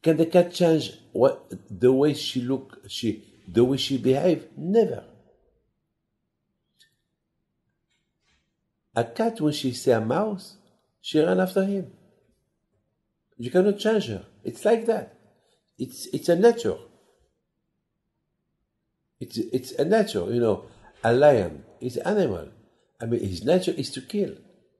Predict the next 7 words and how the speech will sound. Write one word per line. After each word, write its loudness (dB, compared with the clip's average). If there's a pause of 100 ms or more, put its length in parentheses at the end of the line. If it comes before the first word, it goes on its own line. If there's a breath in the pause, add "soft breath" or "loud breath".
(1500)
to -2
hunt. -4 (1500)
He -8
was -4
born 0
to 2
hunt. -4